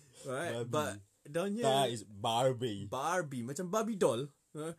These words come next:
Speaker 2: It's spelled Barbie doll. Tapi kat sini barbecue, sah. Macam kita kat Singapore, eh,
Speaker 1: Yes.
Speaker 2: chalet lah, chalet, barbecue kan. Kat sini Barbie.
Speaker 1: Macam book pit apa? Dulu kalau
Speaker 2: Ah.
Speaker 1: nak,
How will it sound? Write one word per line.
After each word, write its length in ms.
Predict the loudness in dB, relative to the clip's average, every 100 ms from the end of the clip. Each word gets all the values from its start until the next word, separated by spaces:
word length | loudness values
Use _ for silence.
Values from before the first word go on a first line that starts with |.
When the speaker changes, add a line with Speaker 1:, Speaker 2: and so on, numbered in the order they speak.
| _ _ _
Speaker 2:
It's 200 | 0 2
spelled 380 | 0 -2 -4 -2
Barbie 320 | -2 -2 -4
doll. 320 | -6 -8 -10 -16 _ _ _ _
Tapi 240 | -12 -10 -6
kat 160 | -6
sini 180 | -6 -8
barbecue, 640 | -8 -6 -6 -6 -10 -12
sah. 160 | -10 -10
Macam 240 | -12 -12
kita 180 | -12 -10
kat 160 | -10 -8
Singapore, 460 | -8 -8 -8 -6
eh, 160 | -4 -6
Speaker 1:
Yes. 160 | -6 -6
Speaker 2:
chalet 180 | -4
lah, 80 | -6
chalet, 300 | -6 -6 -6
barbecue 560 | -6 -8 -10 -12 -8 -6
kan. 140 | -8 -10 -18 _ _ _
Kat 140 | -14 -10
sini 160 | -8
Barbie. 720 | -10 -10 -8 -6 -6 -8 -16 -18 _ _ _ _
Speaker 1:
Macam 220 | -6 -6
book 180 | -6 -8
pit 160 | -8
apa? 220 | -6 -6 -6
Dulu 220 | -4 -4
kalau 180 | -2 -2
Speaker 2:
Ah. 220 | -2
Speaker 1:
nak, 20 | -6